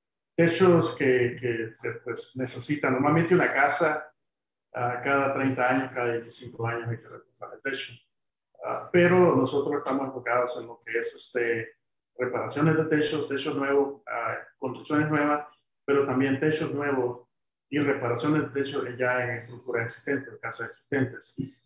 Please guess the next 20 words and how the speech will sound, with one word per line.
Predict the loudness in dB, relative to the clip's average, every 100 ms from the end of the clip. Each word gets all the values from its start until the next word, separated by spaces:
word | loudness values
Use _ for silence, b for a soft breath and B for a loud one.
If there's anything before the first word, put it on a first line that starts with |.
| _ _ _ -4
Y | 2 4 6 6 4 2 -4 -4
quiero | 4 6 8
hacer | 6 6 4
un | 4
poquito | 0 0 2
de | 2
énfasis | 2 0 -4 -10 -14
en |
lo | -10
que, | -10 -12 _ _
ah, | -6 -4 -2 -4 0
hablábamos | 2 4 6 4 2 -4 _ _ _ _ -4
en | 2 2
el | 0
capítulo | -2 -4 -4 0 0
anterior | 0 2 4 4 4 -2
con | -4
relación | -4 -4 -4 -2
a | -2 -4
la, | -4 -4 -6 -8